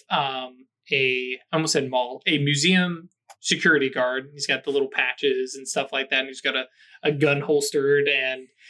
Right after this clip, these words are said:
you know, he's just standing while he's just holding, um, the grimoire in, uh,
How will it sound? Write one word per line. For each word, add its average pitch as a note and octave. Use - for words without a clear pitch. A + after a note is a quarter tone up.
you D3
know, C#3
he's C3
just F#3+
standing G#3
while D#3
he's D#3+
just D#3
holding, D3
um, C3
the D3
grimoire D#3+
in, C#3+
uh, C3